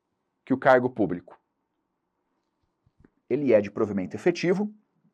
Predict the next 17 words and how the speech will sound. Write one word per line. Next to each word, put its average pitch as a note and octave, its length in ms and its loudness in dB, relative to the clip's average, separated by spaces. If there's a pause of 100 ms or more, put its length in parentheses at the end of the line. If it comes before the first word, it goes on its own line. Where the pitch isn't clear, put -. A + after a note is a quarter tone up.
e D3 60 -4
de C#3+ 80 -6
provimento D3+ 480 -2
comissionado, C#3 640 0
certo? - 480 -2 (760)
Agora G#3+ 320 4
aqui C4+ 240 0
o E3+ 60 2
provimento B2 500 0
efetivo, - 640 0 (1200)
ele B3+ 180 6
é A#3 60 6
preenchido G#2+ 840 -4 (840)
obrigatoriamente A#2+ 1300 4
mediante C#3+ 760 -2 (2750)
concurso G#3+ 520 -2
público, - 600 -2